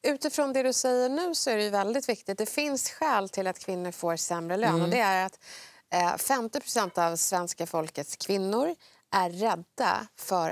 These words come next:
Speaker 1: att, eh, förhandla. Nej, för att skryta.
Speaker 2: Ja.
Speaker 1: Och skrytet att berätta att man är bra, om man har
Speaker 2: Mm.
Speaker 1: gjort det under, säg, några månader, då blir det inte så svårt att förhandla.
Speaker 2: Och skryt är nog ett sånt ord som man skyggar för.
Speaker 1: Ja, men det
Speaker 2: Istället
Speaker 1: handlar
Speaker 2: ska
Speaker 1: mer
Speaker 2: man
Speaker 1: om
Speaker 2: plocka
Speaker 1: att
Speaker 2: fram sina bästa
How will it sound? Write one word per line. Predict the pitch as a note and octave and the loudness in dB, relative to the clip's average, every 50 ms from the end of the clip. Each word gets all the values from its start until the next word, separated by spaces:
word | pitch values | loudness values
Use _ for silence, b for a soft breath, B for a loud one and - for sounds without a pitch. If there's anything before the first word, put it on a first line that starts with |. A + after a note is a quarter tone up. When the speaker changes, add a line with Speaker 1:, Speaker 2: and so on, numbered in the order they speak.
| - - | -2 -4
Speaker 1:
att, | D#3 - - _ _ - - | -6 -6 -10 _ _ -6 -4
eh, | D#3+ D3+ D3+ D3 | -2 -2 -2 -2
förhandla. | D3 - F#3+ F3 G#3 C#4 D#4 B3+ G3+ - | -2 -2 -2 0 0 -2 0 0 0 2
Nej, | B3 D4+ C#4 | 2 2 2
för | G#3+ - A#3 | 2 0 -2
att | A#3 A3 | 0 0
skryta. | - - - - D4 C#4 A3+ F3+ - _ _ - - - - - | 0 0 0 0 0 -2 -2 -2 -4 _ _ -2 -2 -2 -2 -6
Speaker 2:
Ja. | - - D#3 D3+ C3 - - | -4 0 0 2 0 0 0
Speaker 1:
Och | A#3+ G#3+ | 0 0
skrytet | - - - A#3+ C4 E4 F#4+ - - G3+ - | 0 0 0 0 0 0 0 0 -2 0 0
att | G3 F#3 F#3 | 0 0 2
berätta | G3 F#3+ F3+ - - | 0 0 0 0 -4
att | F#3 - | -6 -4
man | F#3 F3+ F3 | -4 -4 -2
är | F3+ F3+ | -2 -2
bra, | G3 B3+ D4+ - - - - - - - | -2 0 0 2 2 0 0 -2 -4 -4
om | - - G#3+ G3+ | -4 -2 0 0
man | G3+ | 2
har | G3+ G#3 | 0 0
Speaker 2:
Mm. | G#3 A3+ | 0 0
Speaker 1:
gjort | D4+ D#4+ - - - | -2 -2 -4 -6 -2
det | - F3 E3+ E3 D#3+ D#3+ | 0 2 2 4 2 2
under, | - E3+ E3+ E3 E3 E3 | 2 0 -2 -2 -2 -2
säg, | - - E3 D#3+ D3+ | 0 0 0 0 0
några | D#3+ D#3+ D#3 D#3 D#3+ | 0 0 0 0 0
månader, | D#3+ D#3+ D#3+ E3+ G#3+ A#3 G#3 E3 | 0 0 0 2 0 0 0 0
då | E3 F3 | 0 0
blir | F3 F#3 | -2 -2
det | A#3 | -2
inte | A#3+ - | -2 -2
så | - F3 | -4 -2
svårt | E3 - - - E3+ E3 - | -2 -2 -2 -2 -4 -4 -6
att | - - | -8 -8
förhandla. | - G3 A#3+ C4+ A#3+ F#3 F3 - - G#3+ - B B B F3+ E3 B | -6 -6 -4 -4 -4 -4 -4 -6 -6 -8 -10 B B B -12 -10 B
Speaker 2:
Och | - F3+ | -4 -2
skryt | - - - - G3 G3 G#3+ A3+ G#3+ F#3 - | -2 -2 0 0 2 4 4 4 2 2 2
är | - D#3+ | 0 2
nog | E3 D#3+ D3+ | 2 2 -2
ett | D3+ | -2
sånt | - - C#3+ C#3 C#3 - | 0 -2 -2 0 0 0
ord | C3 B2 - | -2 -2 -2
som | - C3 | -4 -2
man | B2+ C3+ | -2 0
skyggar | - - C3+ A#2+ B2+ D3 D#3 | 2 0 0 2 0 0 0
för. | - - G2 F#2+ A2 B2+ - | 0 0 0 2 0 0 2
Speaker 1:
Ja, | B3+ C4+ C#4+ D4 D4+ D4+ | 4 4 6 6 6 4
men | C#4+ | 4
det | C4+ | 4
Speaker 2:
Istället | - C4+ C#4 | 4 6 6
Speaker 1:
handlar | D#4 C#4 C4+ C4 | 6 6 6 4
Speaker 2:
ska | B3+ | 4
Speaker 1:
mer | B3 | 4
Speaker 2:
man | - A#3 | 4 4
Speaker 1:
om | A3+ A3 | 4 4
Speaker 2:
plocka | A3 - - - | 4 4 6 4
Speaker 1:
att | F#3 E3 | 4 4
Speaker 2:
fram | E3 E3 D#3+ D#3+ D3+ | 2 2 2 2 0
sina | - E3 D#3 D3+ D3+ | 0 0 2 2 2
bästa | D3 C#3+ D#3 - - - - - F3 A#2+ F#2+ | 2 2 0 2 2 2 2 4 2 2 2